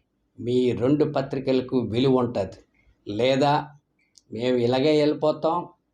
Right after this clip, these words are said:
మేము ఇలాగే రాస్తాము, వినేవాడు వినండి, పోయేవాడు పోయిండి అని అంటే మేం చేసేదేం లేదు. ఆ కర్మంతా మీరే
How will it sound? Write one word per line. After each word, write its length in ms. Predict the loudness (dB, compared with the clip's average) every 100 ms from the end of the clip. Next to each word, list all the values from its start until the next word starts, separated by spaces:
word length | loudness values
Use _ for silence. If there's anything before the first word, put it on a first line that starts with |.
| _
మేము 260 | -4 0 0 0
ఇలాగే 280 | 0 2 2 2
రాస్తాము, 560 | 0 -2 -2 0 2 0 -2 -10 _ _ _ -10
వినేవాడు 640 | -4 0 2 2 2 2 0
వినండి, 440 | 0 2 2 4 2 0
పోయేవాడు 640 | 0 2 2 2 2 0 -4 -4
పోయిండి 320 | -2 0 0 0
అని 120 | -2
అంటే 280 | -2 0 2 0 -2 _ _ _ _ _
మేం 240 | -4 0 2 2
చేసేదేం 520 | 2 2 2 2 2 2
లేదు. 240 | 0 -4 -10 _ -14
ఆ 60 | -14 -4
కర్మంతా 480 | 0 2 2 2 2
మీరే 200 | 2 2